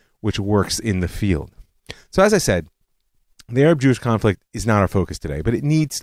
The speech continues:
always to stay on the board, 'cause it's frankly gonna color the entire Jewish story, at least within Israel,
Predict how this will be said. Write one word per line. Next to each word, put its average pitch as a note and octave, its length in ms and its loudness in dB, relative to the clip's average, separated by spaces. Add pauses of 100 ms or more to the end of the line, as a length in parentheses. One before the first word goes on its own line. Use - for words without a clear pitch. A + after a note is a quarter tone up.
(100)
always A#2+ 400 4
to - 80 -12
stay F#2 240 -4
on E2+ 120 -4
the E2 60 -6
board, D#2+ 320 0 (240)
'cause C3+ 120 0
it's C3 100 -2
frankly E3 340 0
gonna A2+ 160 0
color C3 480 -2
the A2 100 -4
entire A#2 440 0
Jewish G2+ 200 -2
story, G2+ 280 -2
at D#2+ 60 -4
least A2+ 280 -2
within A2 380 0
Israel, F#2 440 -2